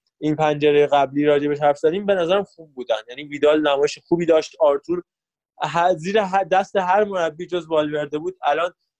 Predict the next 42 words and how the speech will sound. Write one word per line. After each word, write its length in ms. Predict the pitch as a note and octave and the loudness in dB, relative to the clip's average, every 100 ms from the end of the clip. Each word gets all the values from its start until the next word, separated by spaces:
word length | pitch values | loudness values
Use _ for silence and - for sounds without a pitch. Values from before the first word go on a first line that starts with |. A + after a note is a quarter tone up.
| _ - | _ -14
مثل 360 | C#3 F3 F3 F3+ | -4 -4 -4 -4
کوین 280 | F3 D#3+ E3 | -2 -2 -4
دی 100 | D#3 | -2
بروینه، 440 | D3+ D#3 D#3 E3+ | 2 2 2 0
مثل 240 | E3 D#3+ E3+ | 0 -2 -6
پیانیچ 500 | - D#3+ D3+ D#3+ E3+ | 0 0 0 -2 -2
و 40 | |
اینا 340 | D#3 D#3 E3+ E3+ | -2 0 -2 2
داشتیم 280 | D#3+ - E3 | 0 0 -4
می‌شنیدیم 520 | D#3+ E3+ - D#3+ D#3+ | -4 -4 -4 -2 0
راجبش، 300 | D#3 D3+ E3+ | 0 0 -4
خیلی 320 | - F#3 F3+ | 0 2 4
بازیکن 400 | D3 B2 - C3 | 2 0 -2 -6
خوبیه. 580 | B2+ - C#3 C#3+ C#3 D3+ - _ _ _ _ _ | -6 -4 0 4 4 4 0 _ _ _ _ _
اه، 260 | - C#3 C#3 C#3 | 0 2 4 2
و 300 | D3 C#3+ C#3 - _ _ _ _ _ _ _ F#3+ | 2 2 -2 -6 _ _ _ _ _ _ _ -14
خوب 240 | G3+ C4+ A3 | -2 0 2
بود، 140 | F#3 | 2
پنجره 380 | F3+ F3+ F3 G3+ | 0 0 2 2
خوبی 260 | - G#3 | 2 0
بود 180 | D#3 C3 | 2 -2
به 100 | B2+ | -2
نظرم 360 | B2+ B2 B2+ B2 | -2 0 0 2
در 160 | B2+ | 0
مجموع 420 | B2 B2+ B2 C3 C#3 | 0 -2 -2 -6 -4
فصل 320 | C3 A#2+ B2+ | -4 -4 -10
گذشته 320 | B2+ A#2 C3 | -12 -10 -6
برای 260 | B2+ A#2 A#2 | -6 -6 -8
بارسا. 520 | G#2+ - - D#3 F3 _ - | -12 -8 0 0 -2 _ 0
لونگله 340 | D3+ D3 D#3 | 0 2 0
هم 140 | F#3 | -2
که 80 | F3 - | -4 -4
کاملاً 320 | E3 D#3 E3+ | -2 0 0
جای 300 | E3 F3 F3 | 2 2 2
ساموئل 340 | E3 D3 C#3 | 0 0 0
اومتیتی 340 | C3+ C3 C#3 F3+ | -2 -6 -8 -4
رو 60 | |
گرفته 360 | D#3 C3 - E3 | 0 0 -2 -10
تو 100 | - | -4
ترکیب 300 | B2 A2+ A#2+ | -2 -2 0
اصلی 340 | A2+ A2 - G#2+ | 0 0 -6 -20
دیگه. 180 | A2 | -20